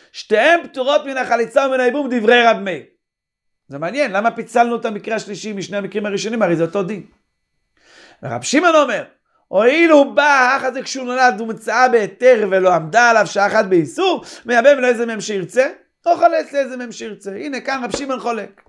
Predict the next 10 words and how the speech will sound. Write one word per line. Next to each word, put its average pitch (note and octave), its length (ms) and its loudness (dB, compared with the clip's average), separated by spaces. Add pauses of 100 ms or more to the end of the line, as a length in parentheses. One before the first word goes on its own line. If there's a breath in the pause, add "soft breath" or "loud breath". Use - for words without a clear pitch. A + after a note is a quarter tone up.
(580)
בוא C#4 240 4
נברר. B3 340 2 (520 soft breath)
הבבא C#4+ 680 2
דסיפא A#3+ 560 -2 (2500 soft breath)
של A3+ 300 2
כנסה, A3+ 640 2 (3750 soft breath)
ונולד B3+ 480 4
לו B3+ 120 2
אח C4+ 220 4
ואחר A3+ 200 -2